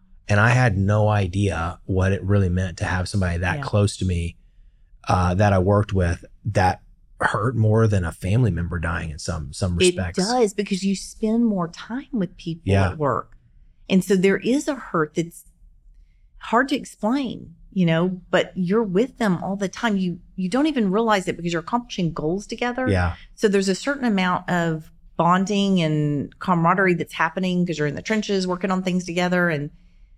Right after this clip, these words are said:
Speaker 2: it, I, it just, I, it was, it was, and, and I think another hard part was while I was in the hospital, I would get calls from family members of those that I worked with asking if I remembered what they were wearing that day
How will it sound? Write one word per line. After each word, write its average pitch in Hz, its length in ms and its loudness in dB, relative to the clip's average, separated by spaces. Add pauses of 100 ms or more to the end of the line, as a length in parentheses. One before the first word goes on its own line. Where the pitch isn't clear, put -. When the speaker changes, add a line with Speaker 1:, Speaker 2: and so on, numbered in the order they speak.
(460)
Speaker 2:
it, - 160 -16 (1200)
I, - 100 -6 (320)
it 214 160 -2
just, 202 360 -4
I, 185 240 -2
it 202 80 -2
was, 202 320 -6
it 190 80 -2
was, 196 220 -6
and, 202 260 -4
and 226 180 4
I 233 40 6
think 233 260 -2
another 220 320 4
hard 196 300 -2
part 180 180 -2
was 170 200 -2
while 175 280 -2
I 208 40 0
was 190 140 -2
in 170 60 -2
the 160 60 -2
hospital, 156 500 -2 (1300)
I 180 60 2
would 180 140 4
get 175 200 -2
calls 202 340 -2
from 170 220 -2
family 208 320 0
members 156 680 -2 (280)
of 190 300 0 (120)
those 156 520 -6 (560)
that 180 120 2
I 170 60 4
worked 180 320 0
with 156 220 0 (100)
asking 175 400 -2
if 170 120 -4
I 160 40 0
remembered 160 420 -2
what 156 120 -4
they 156 100 0
were 147 120 -4
wearing 160 400 -2
that - 160 -16
day - 300 -16